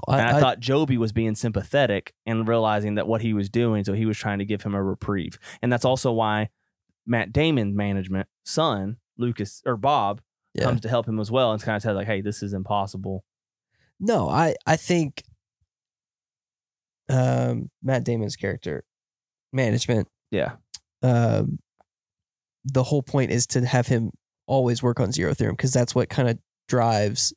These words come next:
Speaker 1: the whole project
Speaker 2: Mm-hmm.
Speaker 1: forward.
Speaker 2: Right.
Speaker 1: And so they're, like, the, the thought and idea is that he, he never needs to stop working. So you are right that Joby sending Blansley is a reprieve.
Speaker 2: To get him
Speaker 1: Like,
Speaker 2: off, of, stop him from working.
Speaker 1: to
Speaker 2: <laughs>
Speaker 1: give
Speaker 2: To
Speaker 1: him
Speaker 2: get
Speaker 1: a
Speaker 2: him
Speaker 1: break,
Speaker 2: off.
Speaker 1: to help.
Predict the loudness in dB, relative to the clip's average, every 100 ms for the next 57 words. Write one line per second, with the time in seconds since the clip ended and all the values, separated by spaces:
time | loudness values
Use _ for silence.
0 | _ -2 0 2 0 0 0 0 0 0
1 | 2 2 2 2 -2 -4 -12 _ -6 -4
2 | -6 _ -2 0 4 2 2 2 2 0
3 | 0 0 0 -10 -20 -20 -20 _ _ _
4 | _ 2 2 2 0 2 2 2 2 0
5 | 2 2 2 0 0 -2 -4 -6 0 2
6 | 2 0 0 0 0 0 0 0 -2 -4
7 | -8 -10 -20 -20 -10 -2 0 2 2 2
8 | 2 0 0 0 -2 2 2 4 2 2
9 | 2 2 2 0 -4 -2 0 2 2 2
10 | 0 -4 _ _ -2 0 2 2 2 2
11 | 2 2 0 -2 0 2 4 2 -2 -8
12 | -14 -16 -12 -4 0 0 0 -4 -2 0
13 | 2 2 4 2 2 0 2 2 4 4
14 | 4 2 2 4 2 0